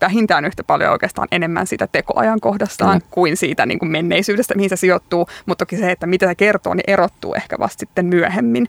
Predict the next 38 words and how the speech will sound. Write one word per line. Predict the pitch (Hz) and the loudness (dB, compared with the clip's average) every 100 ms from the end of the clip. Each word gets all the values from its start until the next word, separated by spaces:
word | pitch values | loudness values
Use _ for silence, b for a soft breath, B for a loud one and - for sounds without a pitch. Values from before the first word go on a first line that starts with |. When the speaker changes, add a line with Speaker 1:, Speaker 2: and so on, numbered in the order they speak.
| B | B
Speaker 1:
Et | 185 | -4
mihin | 190 196 202 | 2 4 4
keskusteluihin | 165 175 - - 160 160 190 | 2 -2 -6 -2 0 0 0
se | 180 180 | -2 -2
liittyy, | 151 127 - - 165 156 - B B | -4 -6 -8 -2 0 0 -6 B B
minkälaisia | 190 175 165 175 139 | 0 2 0 2 0
asioita. | 180 - | 0 -4
Esimerkiksi | 165 - | -4 -6
just, | 170 - B B | -8 -10 B B
jos | 185 | 0
ajatellaan | 196 196 175 | 2 2 0
nä-, | - | -2
se, | - 180 - | -4 -6 -4
esimerkiksi | 175 - | -6 -4
on | 170 | -2
tosi | 175 165 | -2 2
kiinnostavaa | 185 180 - 185 | 2 2 0 -2
just | - - | -4 -2
se, | 240 240 190 | 0 0 0
vaikka | 190 - 185 | -4 0 0
niin | 185 | 2
kuin | 196 | 2
vertailla | 254 254 175 170 | 2 2 -2 -4
näitä, | 180 175 175 175 B B B B B B B _ | -4 -2 -2 -4 B B B B B B B _
paitsi | 175 165 | -2 0
esimerkiksi | 160 - | -2 2
klassikkosovituksia, | 247 254 214 196 185 180 - 185 180 | 0 0 0 2 0 -2 0 0 2
niin | 180 | 0
sanotaan | 175 175 185 170 | 0 -2 -2 -4
sit | 165 - | -6 -10
vaikka | 165 - 156 | -10 -4 -4
esimerkiksi | 156 - - | -2 -8 -6
Tudorithan | - 175 170 190 196 208 - 208 208 | 0 0 2 2 2 0 -2 -2 -2
jo, | 202 | -4
Speaker 2:
Mm. | |
Speaker 1:
siis | 190 190 | -4 -4
nimenomaan | - - - | -4 -2 -2
tää, | - - | -2 -2